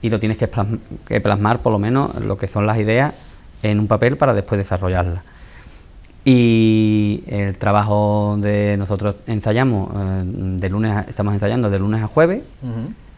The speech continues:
Speaker 1: ensayamos dos horas diarias y ensayamos de nueve de la noche a once. Todo por ac-, mm, diremos, por, mm, en acuerdo con, con el grupo para que, eso, para que vaya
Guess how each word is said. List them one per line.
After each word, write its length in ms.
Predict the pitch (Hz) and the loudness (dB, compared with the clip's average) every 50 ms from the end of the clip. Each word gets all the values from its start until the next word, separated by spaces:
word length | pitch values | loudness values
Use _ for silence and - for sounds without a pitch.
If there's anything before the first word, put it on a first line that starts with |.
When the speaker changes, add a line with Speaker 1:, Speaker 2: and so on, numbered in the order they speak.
| - - | -8 -4
Speaker 1:
ensayamos 360 | 104 - 104 107 107 110 101 | -2 0 0 2 2 2 2
dos 140 | 101 101 92 | 0 2 4
horas 260 | 139 165 185 185 175 | 4 4 4 4 4
diarias 420 | 156 160 175 190 202 202 214 220 - - - - - - - - - - - - - - - - | 2 2 2 2 2 0 -2 -4 -6 -10 -18 -20 -20 -20 -20 -20 -20 -20 -20 -20 -20 -20 -10 -6
y 80 | - | -6
ensayamos 460 | 107 98 - 101 98 101 101 107 107 101 | -6 -4 -4 -2 -2 -2 -2 -2 0 0
de 280 | 120 117 113 110 107 101 | 2 2 2 2 2 2
nueve 420 | 104 110 120 123 120 131 143 - - | 2 0 0 0 0 0 -2 -2 -2
de 80 | 135 127 | -2 0
la 360 | 131 131 131 131 131 131 131 | 0 2 2 0 0 0 0
noche 320 | 147 170 170 - - 190 | -2 -2 -4 -4 -4 -2
a 120 | 180 117 117 | 0 0 2
once. 300 | 113 110 - - - 87 - - - - - - - - - - - - - | 0 0 -2 -6 -8 -10 -10 -14 -16 -12 -10 -8 -8 -8 -10 -12 -14 -4 0
Todo 280 | - 123 131 156 165 - | 2 4 4 4 2 2
por 160 | 127 113 110 107 | 2 2 2 0
ac-, 160 | 110 - - - - | -2 -4 -8 -10 -8
mm, 320 | 110 98 95 98 95 92 | -6 -4 -4 -2 -4 -4
diremos, 360 | 95 92 95 101 110 123 127 127 | -4 -4 -2 -2 -2 -4 -4 -4
por, 280 | 123 110 101 98 92 | -4 -4 -4 -4 -4
mm, 300 | 92 92 92 90 92 90 104 113 - - - - - - - - - | -4 -4 -4 -4 -6 -6 -8 -10 -14 -20 -20 -20 -20 -20 -20 -12 -8
en 100 | - 92 | -6 -6
acuerdo 400 | 87 85 - 104 104 104 104 101 | -4 -2 -2 0 0 0 0 -2
con, 480 | - 98 101 101 101 101 101 101 98 95 | -2 -2 -2 -2 -2 -2 -2 -4 -6 -6
con 160 | - 101 101 | -4 -2 -2
el 80 | 101 101 | -2 -2
grupo 340 | 98 104 131 139 143 175 180 | 0 0 0 0 0 0 0
para 220 | 185 160 131 101 | 2 0 0 0
que, 280 | - 92 92 90 90 - - - - - - - - - - | -2 -4 -4 -4 -6 -8 -12 -18 -20 -20 -20 -20 -20 -20 -12
eso, 460 | - 104 104 104 104 104 98 98 95 98 98 - | -8 -6 -6 -4 -4 -4 -6 -6 -6 -8 -8 -6
para 200 | 98 92 92 87 | -4 -4 -4 -4
que 200 | 101 98 90 - - - - - - - - - - - - - | -4 -6 -8 -8 -12 -20 -20 -20 -20 -20 -20 -20 -20 -20 -14 -10
vaya 400 | 104 101 95 95 95 107 107 | -4 -2 -2 0 0 0 0